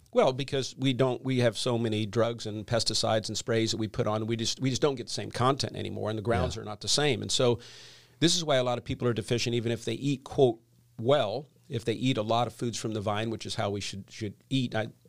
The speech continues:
Speaker 1: I say, you know, eat from the vine and you'll be fine. <laughs> That, that is if you don't cook and microwave everything, 'cause that kills, uh, the enzymes that help us absorb these nutrients. So,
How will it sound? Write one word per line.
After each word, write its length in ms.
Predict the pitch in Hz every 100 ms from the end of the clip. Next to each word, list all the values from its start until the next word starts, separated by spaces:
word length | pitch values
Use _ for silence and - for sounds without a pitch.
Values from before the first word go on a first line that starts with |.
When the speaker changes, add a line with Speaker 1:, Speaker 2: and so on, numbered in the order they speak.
| -
Speaker 1:
I 100 | 110
say, 340 | - 113 110 -
you 120 | 110
know, 100 | 110
eat 200 | 127 123
from 120 | 117
the 60 | 110
vine 240 | 117 120
and 100 | 107
you'll 100 | 117
be 100 | 110
fine. 400 | 104 139 120 120 117 -
<laughs> 180 | - -
That, 260 | 123 143 -
that 160 | 139
is 160 | 131 113
if 220 | - 127
you 80 | 123
don't 200 | 131 117 - _
cook 200 | - 127
and 80 | 110
microwave 420 | 131 135 104 104
everything, 320 | 101 104 110 117
'cause 140 | 101
that 180 | 110 -
kills, 380 | 120 113 - -
uh, 220 | 113 107
the 280 | 127 120 117
enzymes 380 | 120 117 107 98
that 120 | 110
help 180 | 107 -
us 140 | 104
absorb 320 | 101 95 160 120
these 160 | 101
nutrients. 400 | 104 - 104 -
So, 300 | - 123 107